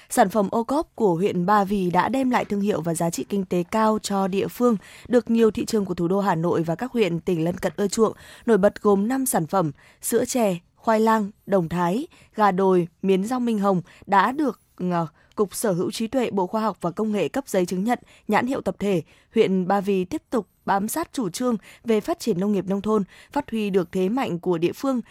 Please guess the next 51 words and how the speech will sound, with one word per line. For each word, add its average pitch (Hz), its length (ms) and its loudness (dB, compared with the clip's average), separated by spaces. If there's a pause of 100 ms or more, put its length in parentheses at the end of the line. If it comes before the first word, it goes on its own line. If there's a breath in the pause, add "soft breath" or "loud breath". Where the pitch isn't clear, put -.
(140 soft breath)
trong 269 180 0
định 180 180 -2
hướng 185 280 -2
phát 320 180 -6
triển, 202 240 0 (260 soft breath)
tập 190 140 0
trung 208 220 0
phát 269 200 -6
huy 214 140 -4
thế 180 160 -2
mạnh 214 240 -2
sẵn 220 240 -4
có 190 360 -2
về 220 160 0
tiềm 185 280 0
năng 226 180 0 (340 loud breath)
như 214 240 2
nghề 196 220 2
chăn 240 240 -2
nuôi 240 160 2
bò 196 180 0
thịt, 180 200 -2 (180)
bò 180 160 0
sữa, 220 340 0 (260 loud breath)
chế 202 140 6
biến 180 200 2
sữa, 269 320 -2 (160)
đà 185 160 0
điểu, 185 280 2 (280 soft breath)
trồng 202 280 2
và 180 120 0
chế 190 180 -2
biến 185 180 0
chè, 214 300 0 (100)
cây 196 160 -2
thuốc 277 220 -6
nam, 220 240 2 (300 loud breath)
mở 226 180 4
rộng 180 340 2
các 277 260 -6
cây 226 120 -2
ăn 190 200 -2
quả 175 240 0
có 175 180 -2
múi, 190 400 0 (240 loud breath)
tạo 190 160 0
ra 190 160 0
giá 180 140 0
trị - 160 -6
sản 175 220 -2
phẩm, 190 240 -2